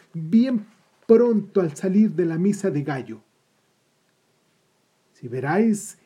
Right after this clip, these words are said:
en el gran comedor del castillo todas esas garrafas que flamean llenas de vino de todos los colores, y la vajilla de plata, los centros de mesa cincelados, las flores,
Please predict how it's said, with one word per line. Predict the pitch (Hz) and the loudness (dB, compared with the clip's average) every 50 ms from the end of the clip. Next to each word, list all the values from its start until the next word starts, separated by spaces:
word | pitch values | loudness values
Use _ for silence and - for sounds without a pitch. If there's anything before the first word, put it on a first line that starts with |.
| _ - | _ -10
en | 160 156 160 | -6 -4 -4
el | 156 147 | -2 -2
gran | 135 160 175 190 208 202 | -2 0 0 0 0 0
comedor | 196 202 190 180 160 156 180 202 208 196 | 0 0 0 0 2 2 2 2 2 2
del | 185 180 151 - | 0 -2 -2 -4
castillo | - 165 139 - - - 208 - 175 151 143 | -8 -10 -10 -8 -2 -2 0 0 0 -2 0
todas | - 220 220 233 214 214 | 0 0 0 0 0 0
esas | 233 220 220 202 170 | -2 0 0 -2 -2
garrafas | 156 180 165 147 180 185 185 - 190 160 143 - | -2 -4 -2 -2 -2 -4 -4 -4 -6 -6 -6 -8
que | - 165 151 139 131 - - - _ | -6 -4 -4 -4 -6 -12 -20 -20 _
flamean | - - 190 175 170 165 175 190 196 185 175 165 143 | -4 0 0 2 2 2 0 0 2 0 0 -2 2
llenas | 156 190 196 190 185 175 147 | 2 2 2 2 0 -2 -2
de | 143 156 | -2 -2
vino | 143 175 202 196 170 160 147 | 0 0 0 0 0 -2 -4
de | - 139 139 | -6 -8 -10
todos | - - - 220 190 208 196 | -8 0 0 0 2 2 0
los | 185 147 - | 0 0 -4
colores, | - 170 147 135 135 139 123 - - - _ _ _ _ _ _ _ _ _ _ _ _ _ _ _ _ _ _ _ - | -4 -4 -4 -2 -4 -6 -8 -10 -14 -20 _ _ _ _ _ _ _ _ _ _ _ _ _ _ _ _ _ _ _ -6
y | 170 165 151 | -4 -2 -2
la | 139 127 113 | -2 -4 -6
vajilla | 113 113 107 - - 170 190 214 226 165 | -8 -12 -14 -10 -8 -6 -2 0 0 0
de | 131 120 | 0 -4
plata, | - 151 170 220 240 220 - - - - _ _ _ _ _ _ _ _ _ _ _ _ - | -6 -4 -4 -4 -4 -6 -10 -18 -18 -18 _ _ _ _ _ _ _ _ _ _ _ _ -12
los | - 135 135 - - | -10 -10 -10 -10 -12
centros | - - - 220 247 262 214 240 220 185 | -10 0 0 2 2 2 0 0 0 0
de | 147 160 | 0 0
mesa | 156 190 240 226 - 226 202 | 0 0 -2 -2 -2 -4 -4
cincelados, | 202 - 185 170 151 143 - - 156 135 143 165 175 165 120 - - _ _ _ _ _ _ _ _ | -4 -4 -4 -4 -4 -4 -6 -6 -6 -4 -4 -4 -4 -6 -8 -12 -18 _ _ _ _ _ _ _ _
las | - 120 113 107 - - - - | -20 -16 -16 -16 -16 -18 -20 -20
flores, | - - - 147 143 165 185 185 151 - - - | -20 -10 -8 -4 -2 0 0 -2 -2 -6 -10 -20